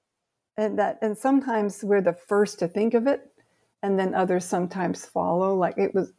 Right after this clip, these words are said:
Lu-, Lucy. No, I'm not, I'm not gonna go into that story. But so let's stick with this story. So the subject of Lacan's third moment has acknowledged to himself his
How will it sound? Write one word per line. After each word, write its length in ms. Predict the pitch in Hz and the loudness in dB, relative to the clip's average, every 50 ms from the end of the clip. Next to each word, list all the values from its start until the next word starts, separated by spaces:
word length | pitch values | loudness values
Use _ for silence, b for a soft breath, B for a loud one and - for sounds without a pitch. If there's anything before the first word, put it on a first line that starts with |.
| _ _ - | _ _ -6
Lu-, 240 | 214 214 208 - _ - | -2 -2 -2 -4 _ -2
Lucy. 440 | 196 202 196 196 - - - 208 _ - | 0 2 2 0 0 -4 -6 -6 _ -4
No, 220 | 196 175 175 180 - | -4 -4 -4 -4 -2
I'm 120 | 185 185 | 0 0
not, 140 | 170 165 - _ | 0 -2 0 _
I'm 240 | - 185 175 175 180 | 0 0 0 0 0
not 140 | 175 175 | 0 0
gonna 160 | 175 175 175 175 | 0 -2 -2 0
go 160 | 175 160 160 | 0 0 0
into 160 | 170 170 165 | 0 -2 -2
that 240 | 180 - - - - | -2 0 -2 -2 -6
story. 380 | - - - 160 170 170 175 | -8 -4 -4 -2 -2 -2 -4
But 220 | 175 180 180 - B B B B B B B | -2 -2 -4 -4 B B B B B B B
so 140 | - - 220 | -4 -2 2
let's 180 | 240 269 269 | 2 2 0
stick 240 | - - 370 294 - | 0 -2 -4 -2 2
with 200 | 294 247 - - | 0 0 0 2
this 200 | 214 214 208 - | 0 0 0 -2
story. 500 | - - - 175 165 156 151 170 170 - B B B B B B B B B B B B B B _ - | -12 -4 0 2 2 2 0 -2 -6 -8 B B B B B B B B B B B B B B _ -18
So 300 | - - 247 220 214 220 | -6 -2 0 0 0 0
the 180 | 226 - 226 | -2 -2 -4
subject 540 | 214 - - 247 262 269 269 - 359 359 - | -4 0 2 2 2 2 2 -2 -4 0 0
of 100 | 302 254 | 0 4
Lacan's 600 | 262 240 233 240 - 240 220 214 214 208 202 - | 4 4 2 2 -2 0 0 2 0 0 -4 -4
third 420 | - 208 196 196 190 175 175 - - _ _ _ | 0 2 2 2 2 0 -4 -8 -8 _ _ _
moment 640 | - 190 190 190 190 190 185 175 165 180 220 247 240 _ _ _ _ _ _ _ b b b b b b | -2 0 2 2 2 2 2 0 0 0 0 -2 -4 _ _ _ _ _ _ _ b b b b b b
has 260 | - 214 214 208 - | 0 0 2 4 2
acknowledged 640 | 208 208 196 196 196 190 202 208 226 226 208 - - | 0 0 0 0 0 2 2 2 2 0 -2 -4 -2
to 120 | - 214 | -2 0
himself 460 | 202 208 208 196 - 214 196 190 190 - | 2 2 0 0 2 2 2 2 4 2
his 180 | 196 180 - | 0 0 0